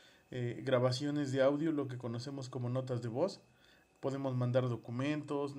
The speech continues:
ubicaciones, contactos, gifs, stickers, etcétera. También nos permite hacer llamadas y videollamadas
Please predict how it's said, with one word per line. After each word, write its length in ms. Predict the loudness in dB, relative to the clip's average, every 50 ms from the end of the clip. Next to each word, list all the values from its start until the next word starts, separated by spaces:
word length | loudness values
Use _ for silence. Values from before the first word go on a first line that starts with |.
| -10 -10
ubicaciones, 960 | -8 -8 -6 -6 -6 -6 -8 -6 -4 -2 0 0 0 0 0 -2 -4 -6 -6
contactos, 760 | -6 -6 -8 -6 -2 0 0 0 0 0 -4 -6 -6 -6 -6
gifs, 380 | -6 -4 -4 -4 -4 -6 -6 -6
stickers, 800 | -6 -6 -8 -10 -10 -10 -10 -10 -8 -6 -4 -4 -4 -6 -8 -12
etcétera. 560 | -16 -10 -8 -6 -6 -6 -8 -10 -10 -12 -16 -20 _ _ _ _ -20 -20 -20 -20 -20 -20 -20 _
También 460 | -8 -6 -4 -4 -4 -4 -4 -6 -8
nos 220 | -8 -6 -6 -4 -4
permite 380 | -4 -6 -6 -6 -6 -6 -8
hacer 200 | -6 -6 -6 -4
llamadas 540 | -2 -2 -2 0 0 -2 -2 -2 -4 -4 -6
y 40 | -6
videollamadas 800 | -8 -4 -2 -2 -2 -2 -2 -2 -2 -2 -2 -2 -4 -6 -8